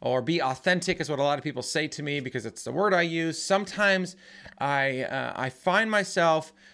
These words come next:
uh, struggling to be authentic in this specific environment.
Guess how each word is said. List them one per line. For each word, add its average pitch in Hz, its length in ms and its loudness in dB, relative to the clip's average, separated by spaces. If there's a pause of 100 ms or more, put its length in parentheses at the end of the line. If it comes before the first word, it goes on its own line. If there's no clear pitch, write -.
(140)
uh, - 40 -4
struggling 214 760 2
to 185 120 -4
be 160 240 0
authentic 156 920 0 (260)
in 151 460 0
this 160 340 0
specific - 800 -4
environment. 95 600 -4